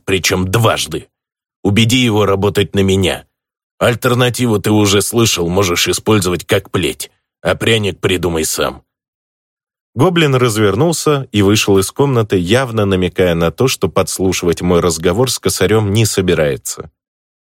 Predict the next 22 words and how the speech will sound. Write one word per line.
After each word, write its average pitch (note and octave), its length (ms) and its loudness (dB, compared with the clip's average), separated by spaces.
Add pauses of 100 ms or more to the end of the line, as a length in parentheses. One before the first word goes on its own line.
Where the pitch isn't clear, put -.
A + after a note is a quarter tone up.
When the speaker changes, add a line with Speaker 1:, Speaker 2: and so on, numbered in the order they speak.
(600)
Speaker 2:
А C3 100 0
ведь D3 200 0
Секатор C3+ 520 -2
прав. - 420 -4 (720)
Есть C#3 340 0
у C3+ 60 4
меня A2+ 260 2
проблемы G2+ 480 0
с - 140 -4
расстановкой F#2 640 0
приоритетов. E2 840 -2 (600)
Несмотря D#3+ 520 0
на B2 120 0
то, - 120 0
что - 200 -2
сейчас A2 520 -2
я G2+ 160 2
к - 80 -18
косарю G2 480 0
испытываю F2+ 600 0
лишь F2 300 0
злость, C3 460 0